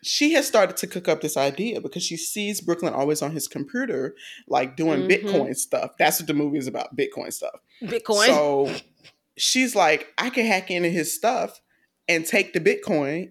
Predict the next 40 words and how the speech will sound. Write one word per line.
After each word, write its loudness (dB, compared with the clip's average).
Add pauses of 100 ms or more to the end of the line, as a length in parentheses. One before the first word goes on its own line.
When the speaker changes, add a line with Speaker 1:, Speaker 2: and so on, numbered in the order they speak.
Speaker 1:
and 0
it's 0
worth 2
two -6
million -4
dollars. -6 (100)
And -2
I 0
just -6
need -4
your 0
help -4
'cause -8
your -2
Speaker 2:
I'm -4
Speaker 1:
sugar -2
daddy 0
is -4
a -2
Speaker 2:
scared. -2
Speaker 1:
hacker." -4 (800)
So 2
that's 4
her 0
plan. 2 (420)
Her, 4
Speaker 2:
Yep. -2
Speaker 1:
Pam, 0
and -6
Pam's 0
sugar 2
daddy 0
is -6
gonna -4
hack -2
into -4
this -4
man's 0
Bitcoin -2
account -6